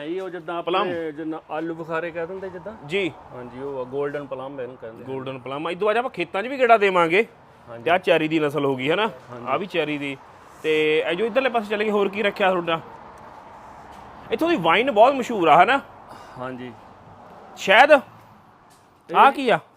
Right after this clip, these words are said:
Speaker 1: ਇਹ ਵਿਨੀਗਰ ਹੈ ਜੀ, ਵਿਨੀਗਰ ਹੁੰਦਾ ਜੀ, ਵਾਈਨ ਵਿਨੀਗਰ ਆ, ਪਰ ਇਹ 'ਚ without alcohol ਹੁੰਦਾ ਜੀ।
Speaker 2: ਓਕੇ।
Speaker 1: ਹਾਂਜੀ।
Speaker 2: ਬੋਤਲਾਂ ਹੀ ਸੋਹਣੀਆਂ ਬਹੁਤ ਆ। ਹੂੰ, ਤੇ ਆਹ ਸ਼ਹਿਦ ਵੀ ਰੱਖਿਆ।
Speaker 1: ਹਾਂਜੀ,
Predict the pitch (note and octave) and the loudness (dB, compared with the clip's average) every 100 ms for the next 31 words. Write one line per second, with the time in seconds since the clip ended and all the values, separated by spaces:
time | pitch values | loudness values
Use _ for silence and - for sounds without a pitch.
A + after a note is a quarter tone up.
0 | - A3 F3+ C#3 F#3+ C4 B3 A3 F#3 C#3 | -8 -8 -6 -6 -6 -4 -2 -2 -2 -4
1 | D3 D3 F3+ F#3+ E3 B2 A2+ A#2+ C#3+ C#3 | -6 -6 -6 -6 -6 -6 -8 -8 -8 -8
2 | C3+ C#3 D3 D#3 E3+ E3 D3 D3+ D#3+ D#3 | -6 -6 -6 -4 -4 -4 -6 -8 -10 -12
3 | D3 - B2+ B2+ C3+ C3+ - C3 C3+ C3 | -14 -18 -12 -8 -8 -8 -10 -10 -10 -16
4 | C#3+ B2+ G2+ G2 G#2+ _ _ C#3 D3+ D#3 | -16 -18 -20 -20 -20 _ _ -14 -10 -10
5 | - C#3 G#2 F#2 A2+ A2+ A2+ G#2+ _ _ | -6 -6 -4 -8 -12 -18 -20 -20 _ _
6 | - G2 B2+ F3+ F3+ F#3+ F#3 C3 D#3+ C#3+ | -18 -14 -12 -12 -10 -10 -8 -8 -8 -10
7 | B2+ - - - - - - - C3+ D#3+ | -16 -20 -20 -20 -20 -20 -20 -18 -12 -10
8 | E3 D#3 C#3 B2+ A2+ _ _ F#3+ F#3+ D#3+ | -8 -10 -10 -12 -14 _ _ 0 2 4
9 | D3 F3+ F3+ D3+ - C3+ A#2+ _ - A#2+ | 2 2 0 -4 -2 -4 -4 _ -18 -14
10 | B2 A#2+ | -14 -16